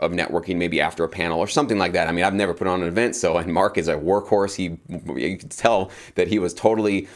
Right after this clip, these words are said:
I mean, not only was he corralling everybody to get in when we needed to get in, but he was also introducing every guest and hosting every panel. So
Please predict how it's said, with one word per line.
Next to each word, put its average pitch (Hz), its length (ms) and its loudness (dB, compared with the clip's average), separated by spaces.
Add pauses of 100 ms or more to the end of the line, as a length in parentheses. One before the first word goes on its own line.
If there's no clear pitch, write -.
(100)
I - 80 -2
mean, 87 80 0
not 98 100 4
only 104 140 4
was 95 140 0
he 87 80 -2
corralling 101 460 2
everybody 98 360 2
to 82 80 -2
get 87 240 0
in 95 160 0
when 90 100 0
we 87 140 0
needed 95 160 0
to 92 60 0
get 90 180 0
in, 92 120 0
but 87 60 -2
he 85 60 0
was 82 80 -2
also - 280 -4
introducing 101 520 -2
every 92 180 0
guest 87 320 -2
and 71 100 -8
hosting 98 520 -2
every 92 180 0
panel. 90 300 -2
So 82 240 -2